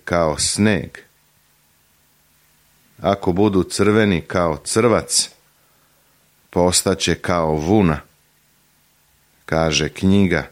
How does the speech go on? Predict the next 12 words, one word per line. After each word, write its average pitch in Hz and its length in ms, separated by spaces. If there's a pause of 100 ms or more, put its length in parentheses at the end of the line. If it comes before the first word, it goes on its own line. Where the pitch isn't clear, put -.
(400)
proroka 82 520
Isaije, 90 720 (880)
prvo 92 420
poglavlje 87 720 (540)
u 85 120
osamnaestom 82 880
stihu. - 600 (1000)
U 120 100
Svetom 107 520
pismu 92 480
Staroga 78 540
Zaveta. 87 580